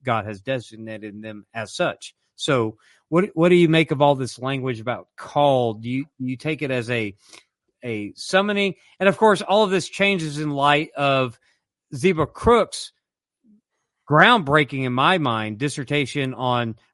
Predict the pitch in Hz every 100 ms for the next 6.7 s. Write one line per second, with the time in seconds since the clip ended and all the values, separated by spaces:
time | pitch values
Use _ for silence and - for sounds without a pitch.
0 | - 175 - 147 185 175 - 156 143 123
1 | 123 110 110 156 143 110 101 110 120 110
2 | 110 101 131 123 - 135 123 123 120 117
3 | 110 - 131 113 - 110 117 117 110 113
4 | 110 107 117 117 117 127 120 107 _ _
5 | _ 117 107 95 113 - 208 170 123 -
6 | _ _ _ 135 123 113 113